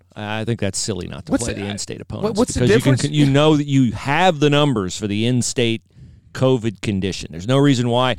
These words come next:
Speaker 1: Clemson can't play South Carolina. There's no reason why Texas can't play Texas A and M.
Speaker 2: Yeah.
Speaker 1: You know, those kinds of Florida, Florida State, those kinds of things, I see no harm in that. But we'll see if common
Speaker 2: Yeah,
Speaker 1: sense
Speaker 2: okay.
Speaker 1: prevails. I feel bad, as we said, for the small businesses.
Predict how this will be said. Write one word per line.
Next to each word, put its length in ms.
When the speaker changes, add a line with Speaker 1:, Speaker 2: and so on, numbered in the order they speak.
Speaker 1:
Clemson 400
can't 200
play 160
South 300
Carolina. 420
There's 120
no 80
reason 220
why 120
Texas 380
can't 220
play 100
Texas 420
A 140
and 120
M. 280
Speaker 2:
Yeah. 360
Speaker 1:
You 100
know, 140
those 340
kinds 240
of 80
Florida, 380
Florida 280
State, 380
those 220
kinds 240
of 80
things, 200
I 100
see 200
no 140
harm 260
in 80
that. 160
But 80
we'll 120
see 320
if 140
common 280
Speaker 2:
Yeah, 40
Speaker 1:
sense 220
Speaker 2:
okay. 60
Speaker 1:
prevails. 360
I 80
feel 220
bad, 260
as 80
we 80
said, 280
for 80
the 80
small 280
businesses. 560